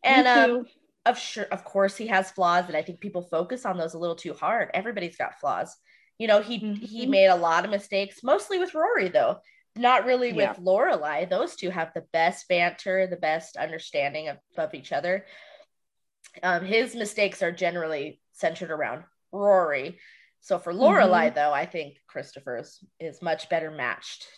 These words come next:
Speaker 2: to her.
Speaker 1: Yes, I agree. They really flow well together.
Speaker 2: Yeah.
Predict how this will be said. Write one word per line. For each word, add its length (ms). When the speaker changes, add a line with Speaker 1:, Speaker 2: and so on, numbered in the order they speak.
Speaker 2:
to 100
her. 300
Speaker 1:
Yes, 280
I 140
agree. 440
They 140
really 480
flow 380
well 320
together. 580
Speaker 2:
Yeah. 360